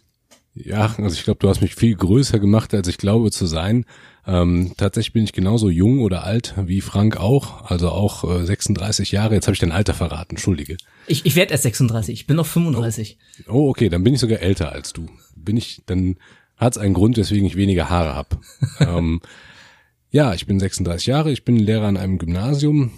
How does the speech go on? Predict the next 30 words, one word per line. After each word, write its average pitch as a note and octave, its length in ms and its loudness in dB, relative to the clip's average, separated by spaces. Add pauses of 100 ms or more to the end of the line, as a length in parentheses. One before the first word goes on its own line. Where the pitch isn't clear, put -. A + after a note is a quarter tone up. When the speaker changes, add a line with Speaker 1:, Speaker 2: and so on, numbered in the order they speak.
(200)
Speaker 1:
äh, F#2 160 -4
verheiratet, A2+ 680 -4
hab G#2 180 -6
ein G#2 220 -4
tolles G#2 320 -2
Kind. D3+ 400 0 (400)
Ähm, G2 580 2 (880)
was - 260 -4
gibt's G2+ 160 -4
sonst G#2+ 200 2
noch G2 80 0
zu - 120 -6
mir F#2+ 160 2
zu F2 120 -2
sagen? F2+ 420 -2
Ja, G2 300 0
ich, - 240 -10
äh, F2 320 -4
trainiere A#2+ 600 2
schon A#2+ 300 0
ein G2 240 -2
paar F2+ 160 -2
Jährchen, A2+ 760 -2
wobei F#2+ 360 0
ich F2+ 180 -4
das - 200 -6
Gefühl G#2 260 0
hab, F2+ 120 0
wenn F#2 120 2
ich G2+ 220 -4